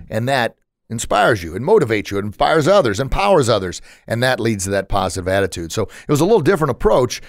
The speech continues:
but I really, really liked it. Anyway, back to it. Um, he was, uh, I don't know, what, which book was it? Uh, I think the little black book of, of, of connections. I think it was the book that he listed the Charlie Tremendous Jones line about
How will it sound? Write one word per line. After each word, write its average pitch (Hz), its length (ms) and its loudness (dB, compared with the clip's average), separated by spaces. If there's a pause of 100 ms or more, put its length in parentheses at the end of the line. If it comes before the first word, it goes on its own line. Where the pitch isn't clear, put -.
(120)
but - 80 -4
I 117 40 2
really, 131 260 2
really 120 180 2
liked 107 300 0
it. 85 120 -10 (800)
Anyway, 160 260 4
back 143 240 2
to 127 120 2
it. 117 100 -2 (300)
Um, 95 440 -2 (280)
he 156 160 -4
was, 151 260 -2
uh, 104 260 0 (280)
I - 40 -8
don't - 100 -8
know, - 160 -20
what, 113 220 -10
which 110 200 -8
book 101 220 -8
was 90 160 -4
it? - 200 -12
Uh, 90 340 -2 (560)
I - 60 -12
think 120 100 -6
the 113 60 -2
little 123 160 2
black 113 320 0
book 117 240 2
of, 90 280 -8
of, 90 420 -8 (600)
of 92 260 -10
connections. 127 640 -6 (720)
I 104 40 -12
think 104 100 -10
it 113 40 -4
was 95 120 -4
the 98 100 -4
book 107 240 -2
that 98 180 -6
he 104 140 -6
listed 98 480 -4
the 95 100 -6
Charlie 107 320 2
Tremendous 101 380 -4
Jones 107 320 -2
line 92 220 -2
about 90 280 -2